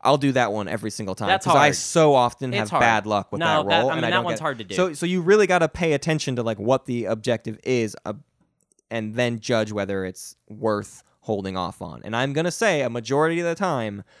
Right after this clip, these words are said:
Speaker 1: no, go ahead and score it and just figure out how to hold on later. I would rather get ahead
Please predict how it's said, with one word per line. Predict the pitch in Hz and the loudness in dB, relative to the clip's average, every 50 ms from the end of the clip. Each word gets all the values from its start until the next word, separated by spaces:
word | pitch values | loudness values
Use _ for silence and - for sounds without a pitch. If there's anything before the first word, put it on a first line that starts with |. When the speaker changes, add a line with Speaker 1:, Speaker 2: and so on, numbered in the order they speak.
| _ _ | _ _
Speaker 1:
no, | - 151 147 113 85 101 - | 0 2 2 2 0 0 4
go | - 147 151 156 | 6 6 6 6
ahead | 151 151 151 165 | 4 2 0 -2
and | 170 165 | -4 -8
score | - - - 127 123 120 | -8 -4 -2 0 0 0
it | 120 - - | -2 -2 -4
and | 123 117 | -6 -8
just | 120 117 - - | -8 -10 -12 -10
figure | - 135 127 127 120 120 | -8 -8 -6 -4 -2 -2
out | 113 - - | -2 -2 -2
how | 127 127 | -2 -2
to | 117 110 | 0 -2
hold | 107 117 120 120 117 110 | -2 -2 -2 -2 0 -2
on | 107 107 | -4 -4
later. | 104 101 98 90 - | -4 -6 -6 -6 -2
I | - 131 156 | 0 2 2
would | 214 233 | 2 2
rather | 208 180 165 160 160 147 | 2 2 0 0 0 -2
get | 131 - 135 151 180 | -2 0 0 2 2
ahead | 175 170 160 143 143 143 139 - | 2 2 2 2 2 2 0 -2